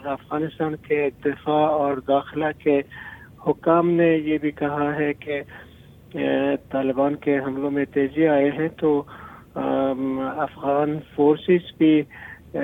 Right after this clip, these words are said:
طالبان کے خلاف حملوں میں شدت لایا ہے۔ نہ صرف، آ، بادغیس میں، کئی صوبوں میں،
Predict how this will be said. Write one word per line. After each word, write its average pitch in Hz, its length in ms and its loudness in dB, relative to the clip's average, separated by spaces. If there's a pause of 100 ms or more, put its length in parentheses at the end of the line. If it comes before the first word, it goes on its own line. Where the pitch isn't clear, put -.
(200)
طالبان 143 440 2
کے 139 180 -2
خلاف 139 340 0 (240)
حملوں 139 260 0
میں 143 240 0 (400)
شدت 143 480 -2
لایا 135 380 4
ہے۔ 135 180 -8
نہ 135 120 -4 (180)
صرف، 143 400 -6
آ، 143 40 -4 (600)
بادغیس 214 600 2
میں، 151 260 0 (100)
کئی 165 300 4 (140)
صوبوں 151 340 0
میں، 151 240 0